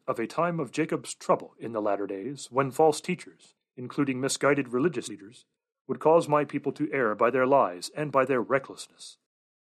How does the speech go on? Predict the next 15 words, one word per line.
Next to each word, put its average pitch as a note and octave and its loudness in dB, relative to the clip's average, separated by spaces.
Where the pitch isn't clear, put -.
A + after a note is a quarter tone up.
Jeremiah G#2+ 2
chapter A2+ -8
thirty, C3 2
verses A#2+ -4
three C3 -8
through A#2+ -12
seven, B2 -4
and A2+ -16
verses A2+ -12
twelve A#2+ 2
through A#2 -14
fifteen, A#2 -10
and C3+ -10
verse A2+ -6
twenty-four, G#2+ -8